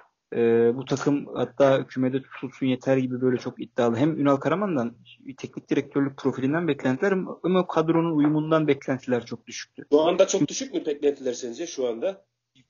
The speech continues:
Speaker 1: Bence kesinlikle düşük ya. Çok ciddi bir hayal kırıklığıyla başladı sezon ve tamamen yönetimin
Speaker 2: Yok, yok,
Speaker 1: hanesini
Speaker 2: şu anda
Speaker 1: yaptı.
Speaker 2: beklentilerin düşük olması iyi bir şey o zaman senin, sence?
Speaker 1: Tabii ki de iyi bir şey diyorum ya. Beklentiler düşük olsun. Hatırla o sezon Ünal Karaman'la
Speaker 2: Tabii,
Speaker 1: oynattığı
Speaker 2: tabii.
Speaker 1: futbol.
Speaker 2: Yok, ben katılıyorum sana. Düşük olsun tabii. Kassın
Speaker 1: Tabii.
Speaker 2: kendini, uğraşsın yani adam.
Speaker 1: Ya.
Speaker 2: Canavar gibi şey
Speaker 1: Ya,
Speaker 2: yapsın,
Speaker 1: e,
Speaker 2: mücadele etsin. Bak
Speaker 1: şimdi
Speaker 2: Ünal Karaman
Speaker 1: ne
Speaker 2: nasıl? Ünal Karaman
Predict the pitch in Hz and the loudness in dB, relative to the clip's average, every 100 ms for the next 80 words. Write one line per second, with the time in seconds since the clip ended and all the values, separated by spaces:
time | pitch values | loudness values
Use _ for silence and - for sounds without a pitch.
0 | - 120 131 135 135 180 220 226 160 - | -6 -4 -2 -4 -6 -6 -6 -8 -8 -12
1 | 127 143 160 135 120 - 208 165 151 139 | -2 -2 -2 -4 -6 -4 0 2 2 0
2 | 175 - 120 117 120 123 120 123 151 196 | -6 -2 -2 0 -2 -8 -8 -6 -2 -2
3 | - 151 185 165 143 139 165 151 143 135 | 0 0 0 2 2 2 0 4 4 2
4 | 151 160 180 175 170 156 180 180 185 175 | -2 -2 0 -2 -2 -6 -8 -6 -8 -8
5 | 160 - 190 185 214 214 208 196 143 107 | -14 -10 -8 -8 -8 -12 -12 -8 -6 -6
6 | 101 92 95 90 - 95 87 120 127 156 | -10 -12 -16 -16 -16 -14 -2 0 6 4
7 | 175 214 196 147 123 - 120 139 208 190 | 6 4 6 6 6 0 0 0 0 2
8 | 131 135 147 143 170 151 143 - 220 196 | 0 2 -2 2 2 0 -10 -4 -4 -2
9 | 135 123 151 202 196 165 156 147 143 143 | -2 0 4 4 4 2 2 2 0 0
10 | 143 147 143 135 135 175 208 220 - 151 | 0 2 2 4 4 2 2 -2 -8 -4
11 | 131 180 - 143 143 143 151 220 240 165 | -2 0 0 -2 -2 -6 0 0 0 -4
12 | 135 120 170 226 226 190 165 131 - 143 | -6 -8 -8 -6 -6 -8 -8 -8 -4 -4
13 | - 214 143 147 185 143 147 170 - 220 | -4 -4 2 2 2 0 0 -4 -6 -4
14 | 208 180 123 101 120 120 156 185 160 180 | -2 -2 -4 -6 -6 -2 0 -2 -4 -16
15 | - 202 131 - - 127 190 214 - - | -6 -2 -2 -4 -6 -4 -4 -8 -6 -6
16 | 139 160 175 175 190 190 214 208 175 180 | -4 -2 -4 -4 -4 -2 -2 -4 -4 -4
17 | 180 185 202 | -4 -4 -6